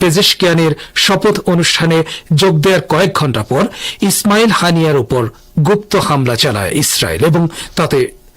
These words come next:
শহীদ হন ইসমাইল হানিয়া। এরপর গত পহেলা অক্টোবর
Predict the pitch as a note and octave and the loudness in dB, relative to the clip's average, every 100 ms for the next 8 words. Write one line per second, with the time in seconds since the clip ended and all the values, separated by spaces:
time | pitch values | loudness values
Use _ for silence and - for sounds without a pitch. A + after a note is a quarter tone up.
0 | - - A#3 A3 F3+ - A#2 F#2+ - - | -8 -2 0 2 0 0 -2 -4 -10 -20
1 | _ - F3+ - D#3+ A#2+ G#2+ F#2 - - | _ -6 -2 -2 -2 -2 -2 -4 -4 -2
2 | A#2+ F#2+ D#2+ - - _ - - - - | 0 -2 -4 -6 -14 _ -20 -20 -20 -20
3 | - - G#3+ G3+ B3+ G#3+ G#3+ A#3 G3 G3 | -18 -2 0 2 2 2 2 0 0 0
4 | - A3+ A3 G#3+ - F#3 - D3 G2 | 2 2 4 2 0 -4 0 -2 0